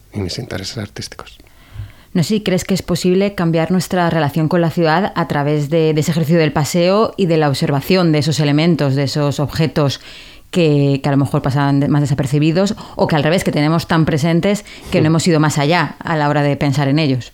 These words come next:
Speaker 1: Eh, cien por cien, creo total en, en la, en el caminar como una práctica artística absoluta en la cual, eh, se activan desde razonamientos, maneras de pensar,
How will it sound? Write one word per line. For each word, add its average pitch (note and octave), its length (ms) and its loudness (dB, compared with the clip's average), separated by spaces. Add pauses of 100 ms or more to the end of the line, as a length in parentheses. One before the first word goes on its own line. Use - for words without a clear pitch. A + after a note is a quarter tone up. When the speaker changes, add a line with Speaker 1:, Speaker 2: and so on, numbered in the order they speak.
(400)
Speaker 1:
Eh, G#2+ 500 -2 (120)
cien A#2 200 0
por C3 160 0
cien, A#2 320 0
creo G#2+ 560 0
total G#2+ 380 -2
en, G2+ 360 0
en G#2 180 -2
la, G2 580 -2 (520)
en A2+ 80 -2
el G2+ 140 -2
caminar G2+ 480 0
como G2+ 260 -2
una G#2 140 0
práctica G2 500 -4
artística G2 960 -2 (320)
absoluta G#2 760 -2 (120)
en G#2 300 0
la F#2+ 120 -2
cual, G2+ 640 0 (580)
eh, F#2+ 280 -2
se - 160 -2
activan G2+ 560 0
desde F#2+ 300 -2
razonamientos, G2+ 720 -2
maneras G2+ 320 -2
de G2+ 80 -2
pensar, G#2 640 -2